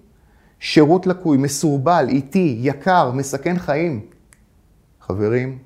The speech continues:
חייבים לחשוב אחרת. חייבים לחשוב דיגיטלי. חייבים לחשוב בטרנספורמציה דיגיטלית, שתמקן את כל התהליך הגדול הזה,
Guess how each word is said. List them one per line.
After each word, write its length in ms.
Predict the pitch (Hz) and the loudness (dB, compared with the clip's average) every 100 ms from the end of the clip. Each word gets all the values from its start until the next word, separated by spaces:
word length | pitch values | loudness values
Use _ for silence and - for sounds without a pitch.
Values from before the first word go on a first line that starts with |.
| _ _ _ _ _ _ _ | _ _ _ _ _ _ _
חייבים 460 | - 98 95 104 104 | -6 -4 -2 -4 -8
לחשוב 260 | - 95 | -10 -12
אחרת. 440 | 95 - 62 - _ _ _ _ _ _ | -12 -16 -18 -20 _ _ _ _ _ _
חייבים 600 | - 123 113 117 143 160 - | 0 2 2 2 -2 -2 -4
לחשוב 680 | 120 - - 131 143 143 147 - - | -8 -10 -2 0 0 -2 -10 -16 -8
דיגיטלי. 520 | 104 104 110 110 98 - - | -6 -4 -2 -2 -4 -10 -20
חייבים 500 | - 113 110 123 120 | -4 -2 0 -2 -4
לחשוב 480 | 120 - 139 147 127 | -6 -4 -2 0 -4
בטרנספורמציה 800 | 104 101 95 - 101 107 147 165 | -8 -10 -12 -6 -4 -2 -2 -2
דיגיטלית, 540 | 156 160 160 156 160 160 - - - _ | -2 -2 0 0 0 -6 -18 -20 -20 _
שתמקן 840 | - 151 160 156 151 - 185 185 | -2 0 2 2 0 -2 -2 0
את 140 | 180 | -4
כל 420 | - - 190 190 202 | -10 0 2 4 2
התהליך 480 | 196 185 165 170 170 | 0 2 2 2 0
הגדול 400 | 143 139 151 147 | 0 2 2 0
הזה, 260 | 110 104 | -2 -6